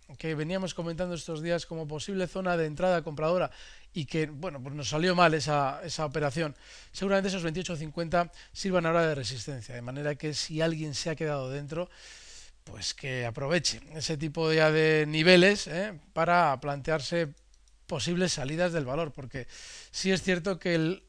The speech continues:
la figura de largo plazo que trae es bastante fea. Nosotros planteábamos en su momento una operación un poquito rápida, bueno, pues no salió bien, de manera que, bueno, pues ahora hay que cambiar la estrategia y sobre todo esos veintiocho cincuenta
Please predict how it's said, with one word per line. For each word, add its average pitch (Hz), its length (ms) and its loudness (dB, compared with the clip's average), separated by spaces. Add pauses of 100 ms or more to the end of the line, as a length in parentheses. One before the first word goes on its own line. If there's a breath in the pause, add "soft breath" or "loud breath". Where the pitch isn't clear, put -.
(180)
la 165 240 0
figura 180 480 4
de 143 160 2
largo 214 320 6
plazo 175 300 0
que 156 100 -4
trae 180 380 0
es 175 80 -6
bastante 165 420 -4
fea. 123 300 -6
Nosotros 147 420 -10 (380 loud breath)
planteábamos 160 580 2
en 160 60 -6
su 143 120 -8
momento 160 300 -6
una 160 140 -4
operación 151 420 -4
un 151 80 -8
poquito 151 320 -6
rápida, 165 400 2
bueno, 170 320 -12
pues 131 180 -14
no 156 140 -6
salió 147 260 -2
bien, 156 200 0 (580 loud breath)
de 165 120 0
manera 165 340 6
que, 170 100 2
bueno, 151 220 0
pues 135 160 -6
ahora 165 440 6
hay 185 120 0
que 170 100 -2
cambiar 170 320 4
la 160 100 8
estrategia 175 640 0
y 185 60 -8
sobre 151 240 -2
todo 190 100 -4
esos 185 160 -4
veintiocho 170 420 -4
cincuenta 196 640 -2